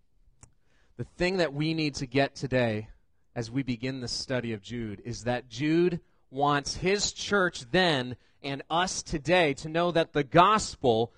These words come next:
the faith, the good news about our common salvation is so valuable, we must contend for it.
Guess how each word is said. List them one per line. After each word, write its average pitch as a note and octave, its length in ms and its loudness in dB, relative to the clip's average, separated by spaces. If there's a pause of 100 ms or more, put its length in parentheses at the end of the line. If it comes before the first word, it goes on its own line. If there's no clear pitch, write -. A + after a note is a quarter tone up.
(160)
the D#3+ 180 6
faith, D#3 680 2 (560)
the E3+ 100 0
good A#3 220 2
news B3+ 300 2
about F3 220 8
our E3+ 120 8
common A3 500 2
salvation G3 720 2
is E3 140 -4
so B3 400 4
valuable, G3 800 4 (260)
we G3+ 200 0
must G#3+ 340 2
contend G3 760 -4
for G2+ 300 -4
it. - 300 -12